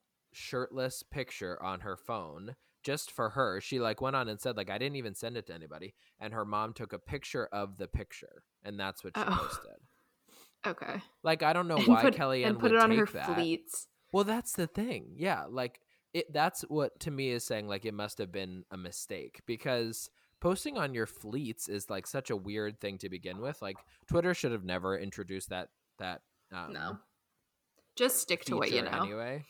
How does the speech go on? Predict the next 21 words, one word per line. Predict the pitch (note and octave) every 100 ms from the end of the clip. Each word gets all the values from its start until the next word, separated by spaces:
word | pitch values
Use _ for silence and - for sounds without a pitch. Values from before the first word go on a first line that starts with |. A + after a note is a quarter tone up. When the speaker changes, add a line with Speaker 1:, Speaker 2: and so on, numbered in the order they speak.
| -
Speaker 1:
Yeah. | F#2+ C2+ - _ _ _ _ _ -
But | D3+ A2+ - _ _
I | C#3 D#3
don't | F#3 G#3 D3+
feel | D3 D3
like | C#3 G#2+ G2+ - -
I'm, | G#2+ A2+ -
I'm | C3 C#3+
not, | D3+
like, | A#2 A2 - -
judging | - G#2 A#2 G#2+ G2+
Claudia | G#2 G2 F2+
Conway | F#2 C3+ G#2+
for | G2
having | F#2 G2 G2 F#2
a |
shirtless | - G#2+ F#2 -
picture. | - C#3 G2+
Like, | F#2+ F#2
who | B2
cares? | - G#2+ A#2+ G#1 - -